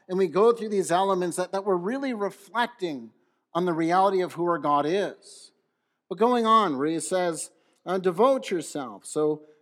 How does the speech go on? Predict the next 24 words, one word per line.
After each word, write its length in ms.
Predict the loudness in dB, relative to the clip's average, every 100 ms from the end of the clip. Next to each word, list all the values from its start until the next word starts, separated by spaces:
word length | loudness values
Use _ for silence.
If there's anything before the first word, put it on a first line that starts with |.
| -8
continue 380 | -4 -2 -2 -2
to 40 |
be 140 | 0 0
oriented 680 | 2 2 2 0 -4 -8
to 100 | -10
this. 500 | -4 -2 -2 -8 -18 -20 _ _ _ _
Do 120 | -2
the 140 | 0 0
exhortation 880 | -2 -4 -4 -4 -2 -2 -2 -6 -12
and 160 | -12
the 60 | -12
preaching. 880 | -16 -10 -6 -6 -6 -8 -8 -10 -18 _ _ _ -4
Uh, 240 | -2 -2 -6 _
seek 420 | -14 -4 -2 -2 -2
to 120 | -2
live 220 | 0 0
his 180 | 0 -2
life 480 | -2 0 2 -2 -4
in 100 | -6
a 60 |
manner 320 | -2 -2 -2 -2
that 220 | -2 -4
honors 380 | -6 -6 -4 -6
God, 480 | -2 0 2 2